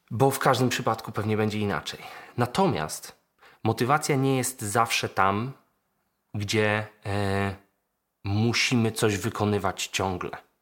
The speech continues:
Motywacja w tym rozumieniu prostym, energii powstającej po to, żeby wykonać zadanie, rozładowanej na koniec po to, żeby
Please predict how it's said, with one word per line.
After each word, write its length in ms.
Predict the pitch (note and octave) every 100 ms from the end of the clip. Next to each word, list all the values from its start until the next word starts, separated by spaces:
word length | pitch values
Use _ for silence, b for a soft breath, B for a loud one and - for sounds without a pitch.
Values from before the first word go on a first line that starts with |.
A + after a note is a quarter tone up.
| _ _ B B B
Motywacja 540 | G#2+ G#2 A2 A2 - A#2
w 60 |
tym 160 | - A2
rozumieniu 440 | A2 A2 A2 G#2+
prostym, 540 | G2 A#2 G#2+ - F2+ F2
energii 500 | G2 G#2+ A#2 G#2+ G2
powstającej 680 | - G#2 A2+ G#2+ A2+ - G#2
po 160 | A#2
to, 120 | A2 G#2
żeby 180 | G2
wykonać 500 | F#2+ G#2+ A#2+ A2+ G#2
zadanie, 500 | F#2 F#2+ G#2+ A2 G#2
rozładowanej 800 | G2 G2 G#2+ G#2+ G2 G#2 G#2 G2+
na 100 | F#2+
koniec 400 | - G2+ F#2+ F2+
po 120 | -
to, 120 | F#2+ F#2+
żeby 280 | F2+ G2